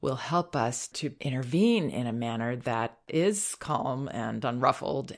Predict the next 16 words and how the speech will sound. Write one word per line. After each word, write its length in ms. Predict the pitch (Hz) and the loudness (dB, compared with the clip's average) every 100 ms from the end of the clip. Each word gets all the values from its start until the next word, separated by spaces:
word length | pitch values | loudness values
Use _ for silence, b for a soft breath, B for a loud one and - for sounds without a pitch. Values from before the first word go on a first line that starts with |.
| _ | _
instead 480 | - 143 - - 131 | -4 -4 -4 -2 0
of 400 | 131 123 - - _ _ - | 0 0 -8 -20 _ _ -12
coming 320 | 156 143 135 | -6 -4 -2
in 380 | 131 131 131 - | 0 -2 -4 -2
with 300 | 127 120 - | -4 -4 -10
panic, 460 | - 180 160 147 - | -2 2 2 0 -2
worry, 640 | - 147 143 139 143 131 b b b b b | -2 2 4 4 2 -2 b b b b b
fear 420 | - - 151 156 | -8 2 6 6
that 380 | 143 131 127 - - - | 6 4 4 0 -14 -10
we're 180 | - 107 | -6 -4
not 180 | 117 | -4
doing 180 | - 113 | -4 -6
something 320 | 117 117 117 | -6 -6 -4
right 300 | 117 147 151 | 2 4 4
as 100 | 147 | 2
parents 600 | - 165 143 139 139 - | -2 0 2 2 0 -6